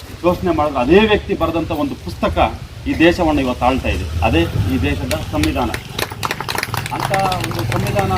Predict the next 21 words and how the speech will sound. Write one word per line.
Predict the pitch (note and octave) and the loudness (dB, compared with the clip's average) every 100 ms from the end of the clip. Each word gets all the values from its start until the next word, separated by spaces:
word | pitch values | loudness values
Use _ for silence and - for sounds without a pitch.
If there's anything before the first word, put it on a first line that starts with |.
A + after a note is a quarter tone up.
| F3 - - - - | 0 0 -2 -2 0
ಜಾಥಾ | C3+ C#3+ F3 | 2 2 0
ಕಾರ್ಯಕ್ರಮವನ್ನ | D#3+ D3 - D3 C#3+ C#3 C#3 D3 C#3+ - - - B2 | 0 0 0 -2 -2 -2 -2 -2 -4 -8 -10 -8 -2
ಹಮ್ಮಿಕೊಂಡಂಥ | D#3+ D#3+ D3 C#3+ B2+ | -2 0 0 0 2
ನಮ್ಮ | C#3 B2+ C3+ B2+ A#2 - - - - | 2 2 2 2 0 -6 -10 -8 -2
ಜನ | C#3 | -2
ಸರ್ಕಾರ | D3+ D#3 - D3 C#3 | 0 -2 -4 -2 -2
ಏನಿದೆ, | C3 C3 B2 B2 | 0 0 0 -2
ಕರ್ನಾಟಕ | A#2+ - - B2 C#3 C3+ B2 B2+ A2+ - - - - - | -4 -8 -8 -4 -2 -2 -2 -2 0 -2 -4 -8 -6 -4
ಸರ್ಕಾರಕ್ಕೆ | B2+ B2 C#3 B2+ C3+ B2 | -4 -2 0 0 0 0
ನಾವು | A#2 A#2 A2+ | 0 0 0
ಮೊದಲಿಗೆ | A#2 B2+ C3 B2+ A#2 - - - - | 0 0 2 2 2 0 -4 4 6
ಎಲ್ಲ | A2+ D3 | 6 6
ದಲಿತ | C#3+ C3+ C3 - | 4 2 0 2
ಪರ | - | 4
ಸಂಘಟನೆಗಳಿಂದ | C#3 C3 - A#2+ A#2 A2+ B2 | 6 4 4 -2 -4 -2 0
ಹಾಗೂ | A2 G2+ - - - | 4 4 4 0 0
ಈ | C3 | -4
ಪೂರ್ವ | - C3 | 0 0
ಪ್ರವೀಣ | - B2 A#2 | 0 -4 -6
ಸಭಾ | - - A2 | -6 -8 -2
ಹಮ್ಮಿಕೊಂಡಂತಹ | A2 - A#2+ A#2+ G#2+ A2 G#2 G#2 | 2 2 0 -6 -6 -6 -2 -4